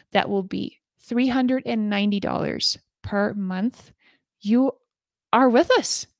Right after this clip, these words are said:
You are in this. That is a steal. That is a literal steal. It is never going to be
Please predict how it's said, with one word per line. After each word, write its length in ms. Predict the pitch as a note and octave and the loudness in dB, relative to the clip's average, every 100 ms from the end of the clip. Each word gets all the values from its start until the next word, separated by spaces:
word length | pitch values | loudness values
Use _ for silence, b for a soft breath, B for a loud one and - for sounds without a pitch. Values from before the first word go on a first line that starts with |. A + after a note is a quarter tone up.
| _ _ _ | _ _ _
You 320 | F#3 G3+ D4+ E4+ | 2 6 6 6
are 280 | - C#4 - | 4 6 6
in 160 | C#4+ G#4 | 4 4
this. 440 | G#4 - - - - B B B B B _ | 2 2 -4 -8 -12 B B B B B _
That 240 | - B3 C4+ | 4 6 4
is 260 | B3 A#3+ A3+ | 0 -2 -2
a 260 | - G3 F#3+ | -4 -4 -4
steal. 460 | G#3+ - B2+ - - _ _ _ _ | -8 -8 -8 -8 -14 _ _ _ _
That 180 | - G3 - | 0 0 2
is 240 | G3+ G3+ | -2 -2
a 140 | - F3+ | -4 -6
literal 460 | F3+ F3+ G#3+ B3 | -4 2 2 4
steal. 480 | A#3+ - G3+ G3 G3 - | 0 0 2 2 0 -4
It 120 | - G3+ | -2 -2
is 160 | F#3+ | 0
never 320 | F#3+ G3 G3 | 0 0 0
going 260 | G3+ F#3+ F#3+ | 2 0 0
to 140 | - | -4
be 280 | F#3 E3+ E3+ | -4 -4 -4